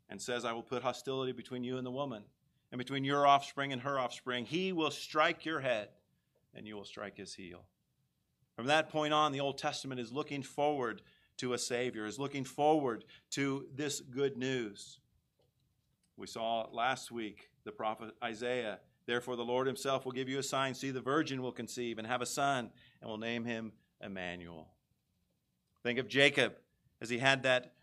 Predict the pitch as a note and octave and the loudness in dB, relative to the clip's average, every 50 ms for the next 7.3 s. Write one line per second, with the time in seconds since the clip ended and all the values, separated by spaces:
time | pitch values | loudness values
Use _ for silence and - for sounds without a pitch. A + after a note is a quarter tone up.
0 | _ - A#2+ B2 C3+ C#3+ D3+ D3+ D3 C3+ B2 G#2 F#2 E2+ - _ _ _ _ - | _ -12 -8 -4 -2 -2 -2 0 -2 -2 -4 -4 -6 -10 -16 _ _ _ _ -12
1 | A2+ A2 A#2+ B2+ C3+ C#3+ D#3 D3+ B2 B2 G#2 A2+ A2+ - - D3+ D3+ D#3+ D#3+ D3+ | -10 -6 -4 -2 0 0 0 -2 -2 -4 -6 -6 -8 -6 -4 -2 -2 -2 -2 -2
2 | C#3+ C3+ C3+ B2+ A#2+ B2+ C#3 C#3+ C3+ - D3 C#3 C3 B2 A#2+ A2+ G#2 - - _ | -4 -4 -4 -4 -4 -4 -4 -4 -4 -4 -2 -2 -2 -2 -4 -6 -8 -10 -14 _
3 | _ _ _ _ _ _ _ - B2+ C3+ C3+ C3+ D3 E3 F3 F3 E3+ - D#3+ D#3+ | _ _ _ _ _ _ _ -2 0 2 4 6 8 8 8 8 6 2 -2 0
4 | D3+ - - - D3+ E3+ E3 D3+ D#3 D3+ C#3+ C#3 D3+ C#3+ C#3+ - - F3 F3+ F#3 | 0 0 -2 0 2 4 4 4 2 0 0 0 0 0 0 0 2 2 4 4
5 | F3+ F3 D#3+ D3+ C#3+ C#3 D3 D#3 E3+ F3 E3+ D#3+ C3 D#3 D3+ D3+ C3+ - - - | 4 2 2 0 0 0 2 4 4 4 4 2 0 -2 -2 -4 -4 -6 -2 0
6 | D3+ D#3+ D#3+ - - D3 D3 C#3+ C#3+ D3 C#3 D3 C#3 C#3 C3+ B2+ B2+ C3 C#3 C#3+ | 2 2 2 2 0 0 2 2 2 4 2 2 0 0 0 -2 -2 0 2 2
7 | C#3 B2+ A#2+ - - - | 2 0 -2 -6 -12 -20